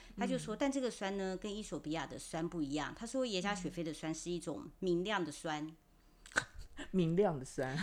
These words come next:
Speaker 2: <laughs>
Speaker 1: 我同学这时候就回头看着我说，
Speaker 2: 什么叫明亮？
Speaker 1: “明亮是什么意思？”我就跟他说，“我也不知道。”但是有一天当你喝到的时候，你就知道了。像我以前早期听说，
Speaker 2: 嗯。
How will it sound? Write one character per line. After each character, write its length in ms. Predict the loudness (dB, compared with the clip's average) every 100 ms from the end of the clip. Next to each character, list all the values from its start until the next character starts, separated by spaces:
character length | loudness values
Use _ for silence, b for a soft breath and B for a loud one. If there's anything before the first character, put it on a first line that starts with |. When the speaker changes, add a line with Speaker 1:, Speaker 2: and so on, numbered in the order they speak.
| 4 8
Speaker 2:
<laughs> 320 | 6 6 0 -2
Speaker 1:
我 80 | 0
同 140 | 2
学 140 | 4 2
这 120 | 2
时 120 | 0
候 60 | 0
就 100 | 0
回 140 | -2
头 140 | -6
看 200 | -6 -2
着 100 | -2
我 60 | -4
说， 320 | -8 -6 -4
Speaker 2:
什 140 | -2 0
么 100 | 2
叫 180 | 4 6
明 220 | 6 4
亮？ 240 | 4 4
Speaker 1:
“明 40 | 2
亮 20 |
是 140 | 2
什 160 | 0 -4
么 100 | -2
意 200 | 0 0
思？” 240 | -4 -6 -12 -16 B B B
我 60 |
就 120 | -4
跟 120 | -2 0
他 160 | -2
说 200 | -4 -4 -2
，“我 160 | -2
也 100 | -2
不 140 | -2 -8
知 260 | -8 -8
道。” 260 | -2 -2 -2 B B B
但 100 | 2
是 180 | 4 4
有 120 | 4
一 40 |
天 140 | 0 -2
当 160 | -2
你 80 | -2
喝 200 | -2 -2
到 140 | -2
的 80 | -2
时 160 | -4 -6
候， 160 | -6
你 140 | -4 -4
就 140 | -6
知 180 | -6 -6
道 200 | -4 -4
了。 140 | -8 -14 B B
像 180 | 2 4
我 80 | 4
以 40 |
前 200 | 2 0
早 140 | -2
期 240 | -4 -4 -6
听 240 | -4 -6
说， 420 | -4 0 0 0
Speaker 2:
嗯。 80 | -2